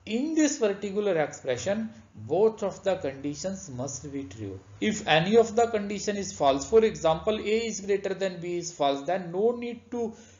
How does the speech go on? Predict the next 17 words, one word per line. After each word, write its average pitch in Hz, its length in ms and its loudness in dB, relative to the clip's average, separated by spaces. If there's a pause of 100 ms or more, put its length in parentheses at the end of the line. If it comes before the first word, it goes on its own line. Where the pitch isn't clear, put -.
(100)
uh, 160 200 0
proceed 180 440 2
further. 110 380 -4 (340)
If 170 240 -12
the 226 120 6 (240)
condition 156 580 -4
of 170 280 -2
A 208 160 -2
is 226 120 -6
greater 175 340 -2
than 160 240 -2
equal 151 300 -2
to 143 120 -4
B 139 220 -2
is - 260 -8
true, 156 360 2 (260)
then 202 440 -4